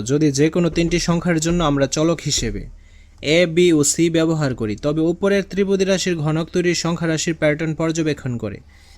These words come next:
লিখতে পারি এ প্লাস বি প্লাস সি হোল কিউব সমান এ কিউব প্লাস বি কিউব প্লাস সি কিউব প্লাস থ্রি এ স্কোয়ার বি প্লাস থ্রি এ বি স্কোয়ার প্লাস থ্রি বি স্কোয়ার সি প্লাস থ্রি বি সি স্কোয়ার প্লাস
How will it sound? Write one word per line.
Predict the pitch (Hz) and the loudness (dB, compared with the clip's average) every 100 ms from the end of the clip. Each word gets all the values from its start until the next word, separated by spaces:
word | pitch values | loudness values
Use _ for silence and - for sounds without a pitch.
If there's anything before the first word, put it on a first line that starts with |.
| - | 0
লিখতে | 135 160 - 123 | 2 2 2 -2
পারি | 98 85 - - - - - 151 | -2 -8 -14 -20 -20 -20 -6 0
এ | 170 170 | 0 4
প্লাস | 160 151 147 | 4 4 2
বি | 175 | 2
প্লাস | 170 160 - | 4 2 4
সি | 180 160 | 0 2
হোল | 143 147 | 0 0
কিউব | 170 175 180 - - - - - | 0 -2 -4 -12 -20 -20 -20 -8
সমান | 160 160 156 143 | -2 0 2 2
এ | 175 | 0
কিউব | 202 185 | 2 0
প্লাস | 185 180 156 | 2 0 2
বি | 156 165 | 2 2
কিউব | 175 165 | 0 2
প্লাস | 160 143 | 2 2
সি | 151 143 | 0 -2
কিউব | 123 135 | -4 -4
প্লাস | 147 156 - - | -2 0 -2 -4
থ্রি | - 180 190 196 | 0 2 0 0
এ | 202 165 | 2 4
স্কোয়ার | - - 135 117 110 | 2 0 0 -2 -4
বি | 107 | -6
প্লাস | 147 160 - - | -4 -4 -6 -8
থ্রি | 175 185 - 185 | -4 -2 -2 0
এ | 180 156 | 2 4
বি | 160 - | 4 2
স্কোয়ার | - 117 98 - - - - - | -2 -4 -6 -12 -20 -20 -10 2
প্লাস | 147 165 - | 4 4 -2
থ্রি | - 180 175 | 0 2 4
বি | 190 - | 4 2
স্কোয়ার | - 185 170 - | 0 0 0 0
সি | 190 185 | -2 0
প্লাস | 151 143 - - | 0 0 -2 -4
থ্রি | 160 170 160 | 0 2 2
বি | 180 165 | 2 2
সি | 170 165 - | 2 2 0
স্কোয়ার | - 110 90 127 - - - - 147 | -4 -6 -6 -12 -20 -20 -20 -8 2
প্লাস | 147 | 4